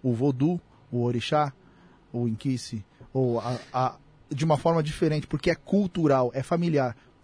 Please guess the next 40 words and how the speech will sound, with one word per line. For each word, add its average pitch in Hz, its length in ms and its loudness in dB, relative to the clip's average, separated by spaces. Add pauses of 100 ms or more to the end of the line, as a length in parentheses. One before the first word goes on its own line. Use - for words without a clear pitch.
(160)
Você 139 280 -4
pode 175 160 2
perceber 156 340 -2
que - 80 -12
toda 170 220 2
vez 143 180 0
que - 80 -6
ele 131 80 -2
fala, 156 240 0
ele 139 80 -2
fala 151 140 -2
assim: 151 100 -6
Ó, 143 80 2
eu 135 140 2
aprendi 156 420 0
com 175 160 -4
os 135 100 0
meus 127 200 0
velhos, 143 400 0
eu 127 80 -4
faço 139 400 -2
como 135 240 -2
meus 123 200 -2
velhos, 139 380 0 (300)
eu, 139 360 4
a, 131 200 2
a, 131 120 -2
eu, 127 140 0 (160)
a 127 100 -2
espero 165 360 2
a - 20 -2
bênção 156 400 0
da 139 100 2
minha 131 140 2
mãe, 143 380 2 (280)
eu 139 120 6
tenho 175 260 2
a 156 60 4
minha 147 200 0
família, 139 540 2